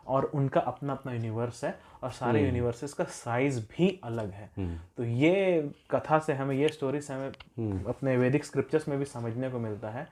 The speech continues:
Speaker 2: हम्म।
Speaker 1: कि वहाँ पर भी मल्टीवर्स का
Speaker 2: हम्म।
Speaker 1: कॉन्सेप्ट था।
Speaker 2: हम्म। तो ये जो सारे यूनिवर्स है, वो ये मतलब कोई एक point of reference तो होगा कि जहाँ से कोई ये सारो-, सारे यूनिवर्सेस को देख सके?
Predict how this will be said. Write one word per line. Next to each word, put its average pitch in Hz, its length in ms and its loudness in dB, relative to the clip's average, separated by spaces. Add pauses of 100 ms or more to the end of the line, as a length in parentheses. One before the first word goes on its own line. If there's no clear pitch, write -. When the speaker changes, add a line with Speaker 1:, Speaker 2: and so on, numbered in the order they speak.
(120)
Speaker 2:
हम्म। 98 240 2
Speaker 1:
कि 123 100 2
वहाँ 113 380 2
पर 117 200 2
भी 120 260 -4 (360)
मल्टीवर्स 117 880 0
का 175 220 -6 (100)
Speaker 2:
हम्म। 101 200 -2
Speaker 1:
कॉन्सेप्ट 107 600 -6 (420)
था। - 300 -16 (260)
Speaker 2:
हम्म। 95 220 -4 (460)
तो 175 80 8
ये 160 200 10
जो 170 320 6 (160)
सारे 117 300 6
यूनिवर्स 117 600 4
है, 110 640 4
वो 110 160 0
ये 131 140 6
मतलब 135 440 2
कोई 135 200 8 (140)
एक 147 200 2 (540)
point 120 240 6
of 127 140 8
reference 139 440 4
तो 147 100 8
होगा 127 200 6
कि 143 180 4
जहाँ 120 240 4
से 127 160 0
कोई 135 260 4
ये 127 140 6
सारो-, 120 600 6
सारे 107 300 6
यूनिवर्सेस 120 520 4
को 120 100 -2
देख 104 240 4
सके? 92 280 -4